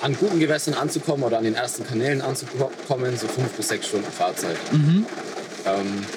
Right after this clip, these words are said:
Speaker 1: ich bin jetzt davon ausgegangen, wenn ich beim Chris losfahre, der wohnt in Cottbus,
Speaker 2: Ja.
Speaker 1: und da sind's dann acht Stunden an die Gewässer.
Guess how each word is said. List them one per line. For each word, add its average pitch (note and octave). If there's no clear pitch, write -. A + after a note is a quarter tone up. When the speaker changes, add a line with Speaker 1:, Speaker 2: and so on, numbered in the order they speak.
Speaker 1:
ich -
bin C#3+
jetzt -
davon B2
ausgegangen, A#2+
wenn A#2
ich A2+
beim G#2+
Chris -
losfahre, G#2
der F#2+
wohnt G2
in G2
Cottbus, -
Speaker 2:
Ja. B2+
Speaker 1:
und C#3
da G#2
sind's G#2+
dann -
acht -
Stunden F#2
an F#2+
die F#2
Gewässer. F2